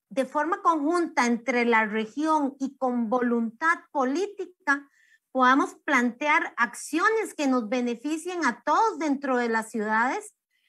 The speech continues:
y que estén apoyadas por esa voluntad política regional. Porque estos procesos de cambio requieren definitivamente de voluntad política, no dependen de,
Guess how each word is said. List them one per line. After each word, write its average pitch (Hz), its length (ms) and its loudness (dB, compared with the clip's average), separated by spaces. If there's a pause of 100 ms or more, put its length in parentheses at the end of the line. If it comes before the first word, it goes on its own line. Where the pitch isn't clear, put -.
(240)
y 285 180 -4
que 294 100 -2
estén 302 360 -2
apoyadas 311 1040 2
por 254 160 0
esa 269 240 -2
voluntad 262 640 0 (100)
política 302 800 0
regional. 294 1000 0 (840)
Porque 277 560 0
estos 277 440 -2 (120)
procesos 330 840 0
de 233 280 -6
cambio 226 640 2 (280)
requieren 285 680 0
definitivamente 277 1000 0
de 277 120 2
voluntad 226 680 0 (100)
política, 226 760 -4
no 220 200 0
dependen 285 680 -2
de, 226 280 -2